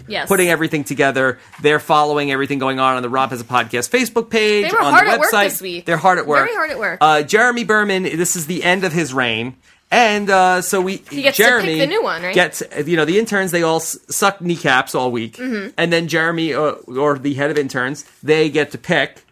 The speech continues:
Speaker 2: And I have a little, I have a little conversation with the intern, uh, the head of the
Speaker 1: Ooh,
Speaker 2: interns
Speaker 1: is that a
Speaker 2: every week.
Speaker 1: bonus to the interns?
Speaker 2: It, it's sorta like on Big Brother when, uh, Julie Chen talks to the outgoing head of household.
Speaker 1: Uh-huh.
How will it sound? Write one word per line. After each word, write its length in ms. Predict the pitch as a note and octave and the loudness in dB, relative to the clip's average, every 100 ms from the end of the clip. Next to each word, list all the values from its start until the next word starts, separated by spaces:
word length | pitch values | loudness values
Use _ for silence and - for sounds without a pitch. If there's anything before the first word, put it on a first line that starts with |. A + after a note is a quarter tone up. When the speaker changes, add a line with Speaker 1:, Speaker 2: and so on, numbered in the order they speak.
| _ _ - | _ _ -2
Speaker 2:
And 120 | G#3+ | 2
I 80 | B3+ | 4
have 160 | C4 | 4
a 20 | |
little, 300 | G#3+ F#3+ F3+ - | 2 -2 -2 2
I 120 | A#3 | 2
have 120 | A#3 | 2
a 40 | |
little 160 | G3 F#3 | 0 -2
conversation 720 | F3+ D#3 C#3+ C#3+ B2+ C3 A#2 | 0 -2 0 -2 -2 -4 -6
with 100 | A#2+ | -6
the 120 | C3 | -4
intern, 460 | B2+ B2 A#2+ A#2 A#2 | -6 -4 -4 -4 -4
uh, 220 | D3+ B2+ | 0 2
the 100 | B2+ | 2
head 120 | C3+ C3+ | 0 0
of 60 | |
the 80 | C3 | -2
Speaker 1:
Ooh, 40 | |
Speaker 2:
interns 260 | B2 B2+ A#2 | -4 -4 -2
Speaker 1:
is 40 | |
that 120 | A#2 A3 | 0 0
a 40 | |
Speaker 2:
every 60 | G#3 | 0
week. 80 | |
Speaker 1:
bonus 260 | G3 G#3 G#3 | -2 -4 -8
to 80 | G3+ | -10
the 80 | F3 | -10
interns? 440 | F#3+ G#3+ A3 A3+ | -10 -10 -8 0
Speaker 2:
It, 160 | B3+ A#3+ | 0 2
it's 200 | A#3+ - | -2 0
sorta 220 | B3 B3+ | 0 2
like 260 | G#3+ G3 | 2 2
on 240 | F#3 F3 D#3+ | 2 2 2
Big 180 | E3+ C#3 | -2 2
Brother 320 | D3 C#3 A#2+ | 2 2 0
when, 340 | B2+ B2+ B2+ | 2 0 0
uh, 260 | A#2+ B2 B2 | 0 2 0
Julie 320 | C3 D3 D3 | -2 -4 -4
Chen 320 | - C#3+ C3+ | -2 -2 -2
talks 300 | C#3 C3+ - | -2 -2 -4
to 80 | - | -6
the 160 | B2+ B2 | -2 0
outgoing 400 | C3 C3+ B2+ B2+ | 0 -2 -4 -2
head 120 | B2+ | -2
of 60 | B2 | 0
household. 380 | A#2+ B2 B2 | 0 -2 -2
Speaker 1:
Uh-huh. 280 | A3+ G3 E3 | -2 -2 -4